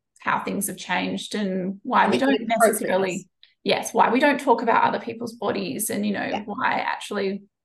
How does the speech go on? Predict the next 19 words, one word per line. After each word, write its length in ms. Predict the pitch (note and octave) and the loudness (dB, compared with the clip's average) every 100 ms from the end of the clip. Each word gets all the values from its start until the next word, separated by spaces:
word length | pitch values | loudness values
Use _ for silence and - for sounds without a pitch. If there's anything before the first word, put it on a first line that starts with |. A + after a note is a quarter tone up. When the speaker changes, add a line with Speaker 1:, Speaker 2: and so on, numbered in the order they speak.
| _ _ _ | _ _ _
Speaker 1:
our 220 | - G3+ G3 | -6 -4 -4
appearance 480 | - G#3 E3+ - | -4 -6 -6 -8
isn't 200 | A3 - | -10 -8
the 60 | G#3 | -4
most 280 | G#3 G#3 - | -4 -4 -8
important 480 | G3 - A3 A#3+ - | -8 -4 -4 -4 -4
part 220 | - - | -2 -2
of 80 | - | -4
us. 420 | - A#3+ - - - - - - | -6 -6 -6 -10 -20 -20 -20 -12
Speaker 2:
Same. 380 | E3+ D#3 - _ | -10 -10 -12 _
Speaker 1:
But 240 | A#3 A3+ - | 4 6 2
I 100 | A#3+ | -4
think 500 | - C#4 C#4+ - - - - - - - | -2 0 0 0 -6 -16 -18 -20 -20 -4
in 280 | A#3+ A3+ G#3 | -2 0 0
general, 640 | G#3+ G#3 G#3 G#3+ C4 F4 - | 0 2 2 0 -2 -4 -2
there 160 | A3 | 0
are 160 | A3 G#3+ | 0 0
things 480 | G#3+ G#3 G#3 G#3 - | 0 2 2 0 0
like, 300 | F3+ - | -2 -2